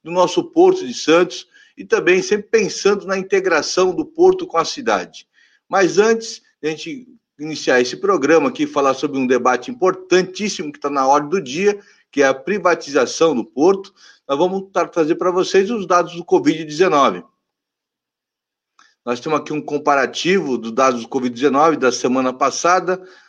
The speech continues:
Pra essa semana, você percebe-se aqui uma, uma,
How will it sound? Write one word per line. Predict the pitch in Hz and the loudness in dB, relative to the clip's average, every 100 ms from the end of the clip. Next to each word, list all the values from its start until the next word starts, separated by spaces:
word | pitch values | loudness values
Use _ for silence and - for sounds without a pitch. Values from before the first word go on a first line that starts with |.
| _ - | _ -2
Pra | 120 | -2
essa | 123 | -2
semana, | 143 - 151 143 160 | -2 2 2 4 2
você | - 151 | 0 -2
percebe-se | 147 131 - 143 127 - | 0 0 2 0 0 -4
aqui | 127 131 | -4 -2
uma, | 135 131 120 98 - - _ _ _ _ | -4 0 0 0 -8 -20 _ _ _ _
uma, | 117 123 120 110 104 85 | -2 2 2 2 -2 -6